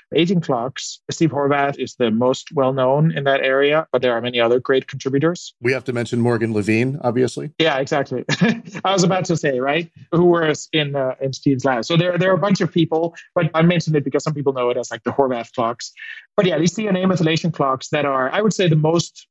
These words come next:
Speaker 1: promising biomarker for aging itself currently. There are other modalities, uh, of measurement that are also being used, but he just didn't get any funding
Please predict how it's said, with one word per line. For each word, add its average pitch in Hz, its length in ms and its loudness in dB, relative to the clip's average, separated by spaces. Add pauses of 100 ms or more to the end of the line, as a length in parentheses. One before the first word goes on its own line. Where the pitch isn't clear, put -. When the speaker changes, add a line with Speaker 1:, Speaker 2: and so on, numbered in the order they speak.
(160)
Speaker 1:
promising 143 960 -2 (200)
biomarker 151 560 0
for 135 300 0
aging 139 480 0
itself 131 460 -2
currently. 139 460 0
There 151 140 0
are 151 100 -2
other 147 160 0
modalities, 135 840 0 (100)
uh, 117 240 0
of 117 120 -4
measurement 143 600 2
that 127 140 0
are 120 100 -4
also 120 200 -4
being 123 260 0
used, 151 400 0 (340)
but 151 500 0 (400)
he - 100 2
just 226 180 0
didn't 170 220 4
get 156 260 0
any 147 180 0
funding 135 600 0